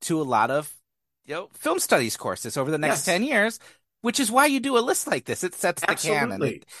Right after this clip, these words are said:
Speaker 1: It, it, it, you can argue about where things place or should they be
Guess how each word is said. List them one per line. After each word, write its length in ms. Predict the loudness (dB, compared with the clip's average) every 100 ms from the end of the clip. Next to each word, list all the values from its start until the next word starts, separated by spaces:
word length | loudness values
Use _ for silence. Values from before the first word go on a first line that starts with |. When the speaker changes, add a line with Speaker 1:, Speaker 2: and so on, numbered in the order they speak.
| -12
Speaker 1:
It, 160 | -8 -8
it, 80 | -6
it, 140 | -8 -8
you 120 | -8
can 160 | -6 0
argue 360 | 4 6 6
about 160 | 4 4
where 160 | 2 -2
things 300 | -2 -8 -6
place 500 | 0 2 2 -2 -4
or 140 | -6
should 240 | -4 -6
they 120 | -4 -6
be 380 | -4 -4 -6